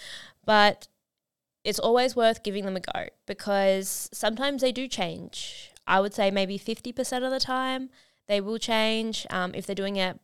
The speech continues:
qu-, like, quote unquote, by accident or not realizing that it bothers you. Uh, unfortunately, sometimes people are doing things to bother you on purpose, uh, which is not great.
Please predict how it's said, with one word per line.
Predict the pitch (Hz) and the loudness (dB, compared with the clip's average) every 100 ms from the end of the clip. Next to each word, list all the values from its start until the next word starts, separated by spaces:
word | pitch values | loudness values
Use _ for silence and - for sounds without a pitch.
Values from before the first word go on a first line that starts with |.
| - | -20
qu-, | - - | -20 -8
like, | 175 180 | -4 -4
quote | - 196 | 0 2
unquote, | 196 185 180 | 2 0 0
by | 180 | 0
accident | 156 170 - 196 202 | 0 -6 -8 -4 -2
or | 208 | -2
not | 185 180 185 | -4 -4 -6
realizing | 175 180 175 180 190 | -4 -2 -2 -4 -6
that | 180 | -6
it | 170 | -6
bothers | 175 170 202 196 | -6 -6 -6 -8
you. | 254 302 311 _ _ _ _ _ | -8 -8 -10 _ _ _ _ _
Uh, | 185 185 185 | 2 4 4
unfortunately, | 196 220 269 247 233 220 | 2 4 2 2 -2 -2
sometimes | - 220 208 196 196 | 0 0 2 0 0
people | - 208 220 202 | -2 0 0 2
are | 180 | 2
doing | 180 185 185 | 2 2 0
things | 180 180 175 | 0 -2 -2
to | - 175 | -2 2
bother | 185 185 | 2 0
you | 175 170 | 0 -4
on | 175 | -6
purpose, | - 165 - - - - - - _ _ _ - | -6 -6 -6 -4 -6 -8 -14 -20 _ _ _ -4
uh, | 180 - | 0 0
which | 165 - | -2 -4
is | 180 175 - | -4 -4 -6
not | 165 | -6
great. | - 80 | -2 -4